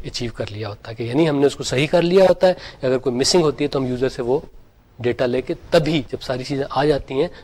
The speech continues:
تبھی سرور کے پاس بھیجتے ہیں۔ تو ایک تو یہ فائدہ تھا کہ سرور کو اب ذرا کم کام، کام کرنا پڑ رہا ہے، اور کیونکہ زیادہ to and fro نہیں ہو رہی، اس لیے نیٹ ورک پہ ٹریفک جو ہے وہ بھی ذرا کم ہو گئی ہے۔ تو یہ تو فائدے تھے،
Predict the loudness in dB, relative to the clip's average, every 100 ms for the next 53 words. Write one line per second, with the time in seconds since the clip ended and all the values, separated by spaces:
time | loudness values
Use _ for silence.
0 | -8 -2 0 -2 -4 -4 -4 -6 -10 -10
1 | -14 -14 -12 -14 -14 -8 2 2 6 6
2 | 6 4 4 4 4 0 -2 -8 -4 2
3 | 4 6 4 2 2 0 2 2 2 -2
4 | -4 -6 -4 0 0 0 -2 -2 -4 0
5 | 0 -2 -6 0 2 2 4 6 4 0
6 | 2 4 6 6 4 4 6 6 6 6
7 | 8 8 8 8 6 4 0 -6 2 4
8 | 4 2 2 0 0 -2 -2 -6 -6 -6
9 | -4 -4 -6 -10 -20 -16 -6 -4 -4 -10
10 | -12 -20 -16 -8 -6 -6 -10 -20 -12 -6
11 | -4 -6 -12 -16 -18 -20 _ _ _ _
12 | _ _ _ _ _ _ _ _ _ _
13 | _ _ _ _ _ _ _ -20 -20 0
14 | 2 6 6 6 4 4 6 6 4 -2